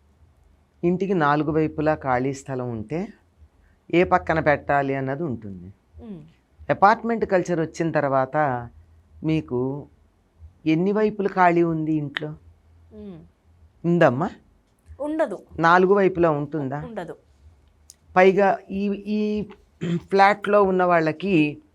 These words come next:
Speaker 1: తూర్పు వైపు బాల్కనీ వస్తే ఇటు ఫ్లాట్‌లో ఉన్న వాళ్ళకి పడమట వైపు బాల్కనీ
Speaker 2: అవును.
Speaker 1: వస్తుంది, ఇటు వాళ్ళకి ఉత్తరం వైపు వస్తుంది, మరొకళ్ళకి దక్షిణం వైపు వస్తుంది బాల్కనీ.
Speaker 2: మ్మ్, రైట్.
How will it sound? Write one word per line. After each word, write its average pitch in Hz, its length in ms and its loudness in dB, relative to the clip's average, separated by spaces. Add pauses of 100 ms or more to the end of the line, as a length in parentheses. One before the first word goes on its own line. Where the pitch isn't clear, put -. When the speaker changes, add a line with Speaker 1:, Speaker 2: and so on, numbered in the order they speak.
(920)
Speaker 1:
తూర్పు 214 300 0
వైపు 185 260 4
బాల్కనీ 156 460 4
వస్తే 135 580 -2 (600)
ఇటు 202 200 -2
ఫ్లాట్‌లో 220 540 4
ఉన్న 185 180 2
వాళ్ళకి 165 340 4
పడమట 165 420 -2
వైపు 147 200 -4
బాల్కనీ 123 380 -2
Speaker 2:
అవును. 117 100 -6
Speaker 1:
వస్తుంది, 156 420 -12 (680)
ఇటు 196 180 -2
వాళ్ళకి 208 380 6
ఉత్తరం 185 380 4
వైపు 170 260 6
వస్తుంది, 160 340 -2
మరొకళ్ళకి 151 680 4
దక్షిణం 151 440 0
వైపు 131 280 0
వస్తుంది 110 340 -10
బాల్కనీ. 104 460 -10
Speaker 2:
మ్మ్, 202 600 -18
రైట్. 180 180 -14